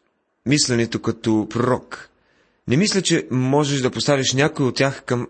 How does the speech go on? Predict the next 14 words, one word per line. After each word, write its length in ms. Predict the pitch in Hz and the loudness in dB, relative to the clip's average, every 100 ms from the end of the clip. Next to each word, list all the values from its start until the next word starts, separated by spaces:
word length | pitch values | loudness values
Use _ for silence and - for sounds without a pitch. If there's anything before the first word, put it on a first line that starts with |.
| - | -10
второстепените. 960 | - 113 117 139 117 90 80 - 80 - _ _ _ _ _ _ _ _ _ | -2 -2 0 -2 -2 -4 -6 -8 -12 -14 _ _ _ _ _ _ _ _ _
Това 140 | - 135 | 0 0
изкуствено 520 | - 175 - 156 143 | 2 0 2 2 2
разделение 540 | 117 131 143 156 156 | 2 4 4 4 2
се 140 | 151 147 | 2 2
определя 520 | 147 135 151 147 147 | 2 2 4 4 2
от 140 | 120 117 | 0 0
дължината 520 | 135 117 143 151 139 | 0 2 0 0 0
на 140 | 117 | 0
книгата, 560 | 117 170 151 92 117 165 - - | 0 0 0 0 -2 -2 -6 -6
а 120 | - 147 | 0 2
не 120 | 87 | 2
от 140 | 87 | 0
съдържанието. 800 | 113 120 139 139 95 73 - 64 | 0 0 2 2 0 -4 -10 -14